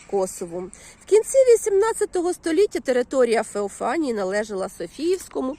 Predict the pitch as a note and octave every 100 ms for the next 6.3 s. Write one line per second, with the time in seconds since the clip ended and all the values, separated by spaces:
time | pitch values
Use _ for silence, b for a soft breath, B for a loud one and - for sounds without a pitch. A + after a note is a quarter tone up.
0 | B B B - A4+ D#4 G#3+ A#3+ A#3+ C4
1 | A#3+ A#3 G#3+ - _ - G#3+ G#3 G#3 -
2 | G3+ F3 D#3+ - _ _ _ _ _ _
3 | _ _ _ _ _ - - C4+ F4 F3
4 | - - - - B B B A#3 A4+ A#4+
5 | G#4+ E4+ A4+ G#4+ - F#4+ - - D#4+ -
6 | - A#4